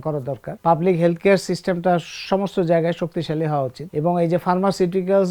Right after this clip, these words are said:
বা অন্যদের যে ব্যবসা বাণিজ্য, মানে হেলথ কেয়ার বা ওষুধ, এটা কোনো ব্যবসার পণ্য হইতে পারে না। এইটা, এইটাই করোনার শিক্ষা। এবং গ্লোবাল ডেভেলপমেন্টের পল-, প্যারাডাইম বা ভবিষ্যতের যে পলিসি, সেটা নিতে গেলে আমাদের ওই, ওই জায়গাটা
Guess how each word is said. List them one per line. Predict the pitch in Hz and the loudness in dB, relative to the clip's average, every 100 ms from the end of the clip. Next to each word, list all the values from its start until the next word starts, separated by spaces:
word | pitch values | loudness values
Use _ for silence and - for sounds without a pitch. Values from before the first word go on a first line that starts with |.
| 170 | 0
বা | 170 | 0
অন্যদের | 175 180 180 190 175 | 0 -2 -2 -2 0
যে | 160 | 0
ব্যবসা | 160 - 190 | 0 0 0
বাণিজ্য, | 180 147 143 156 | 0 0 -4 -4
মানে | 160 - 156 | -4 0 6
হেলথ | 202 202 - | 6 6 4
কেয়ার | 214 170 139 139 | 6 6 4 -2
বা | 151 190 | -2 0
ওষুধ, | 190 - 185 156 | 0 2 2 2
এটা | 175 190 | 0 -2
কোনো | 196 170 | 0 0
ব্যবসার | 175 - 196 | 0 0 0
পণ্য | 196 185 165 | 0 0 0
হইতে | 147 139 | -2 -4
পারে | 131 120 | -6 -8
না। | 117 - | -10 -2
এইটা, | 180 180 202 185 | 0 2 0 0
এইটাই | 185 220 208 | 2 2 4
করোনার | 202 190 185 147 | 2 2 0 -2
শিক্ষা। | 160 123 - - - | -6 -8 -12 -18 -8
এবং | 139 160 139 131 | -6 -4 -4 2
গ্লোবাল | 180 202 226 214 | 6 10 10 8
ডেভেলপমেন্টের | 190 196 208 208 214 202 196 208 196 | 4 6 4 4 0 0 2 2 4
পল-, | 196 190 139 160 156 | 0 0 -4 -8 0
প্যারাডাইম | 190 190 185 185 190 175 | 4 4 4 2 0 0
বা | 156 | 0
ভবিষ্যতের | 156 170 - 185 190 180 | 0 -2 -2 -2 -2 -2
যে | 175 | -2
পলিসি, | 160 160 - 131 214 - - | -4 -4 -6 -12 -14 -12 -4
সেটা | 175 208 214 | 0 0 2
নিতে | 202 208 | 4 4
গেলে | 202 196 | 4 4
আমাদের | 190 202 165 | 2 2 6
ওই, | 220 220 214 | 6 6 4
ওই | 196 | 6
জায়গাটা | 208 208 214 | 6 6 6